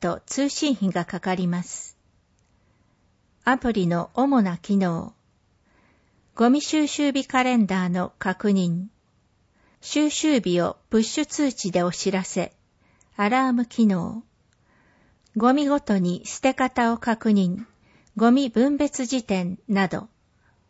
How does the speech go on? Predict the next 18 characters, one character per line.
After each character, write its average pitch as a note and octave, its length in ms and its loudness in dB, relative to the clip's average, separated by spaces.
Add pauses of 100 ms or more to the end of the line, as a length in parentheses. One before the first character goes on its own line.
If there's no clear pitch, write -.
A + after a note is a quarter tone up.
(1300)
問 B3+ 240 2
い B3+ 60 2
合 A3 60 2
わ G#3+ 160 -2
せ。 - 340 -2 (560)
広 C#4 260 2
報 C4+ 220 0
課 B3 280 -4
長 A3 280 -4
課。 G3+ 300 -4 (580)
電 A#3 320 2
話、 A3 280 0 (440)
零 C#4 300 4
七 A3+ 320 2
四 G3+ 260 2
三 F#3+ 460 -4 (420)
七 A#3 320 4
四 A3+ 420 0